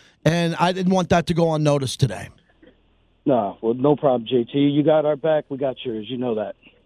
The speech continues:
Speaker 1: All right, my friend. See you next week.
Speaker 2: All
Speaker 1: We'll,
Speaker 2: right.
Speaker 1: we'll be there
Speaker 2: Yes, sir.
Speaker 1: Saturday.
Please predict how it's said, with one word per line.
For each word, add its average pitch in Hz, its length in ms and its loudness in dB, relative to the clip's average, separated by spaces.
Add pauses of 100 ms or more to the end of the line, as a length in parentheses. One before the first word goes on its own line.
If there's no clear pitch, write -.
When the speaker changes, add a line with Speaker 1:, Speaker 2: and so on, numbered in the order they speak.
(140)
Speaker 1:
All 120 60 2
right, 127 160 -6
my 113 100 -6
friend. 113 280 -6
See - 140 -8
you 139 80 -2
next 127 280 -8
week. 127 220 -2
Speaker 2:
All 120 120 -4
Speaker 1:
We'll, 117 100 -6
Speaker 2:
right. 107 120 -8
Speaker 1:
we'll 135 160 -2
be 143 160 -4
there 135 100 0
Speaker 2:
Yes, 135 100 -2
sir. 147 120 -2
Speaker 1:
Saturday. 123 420 -4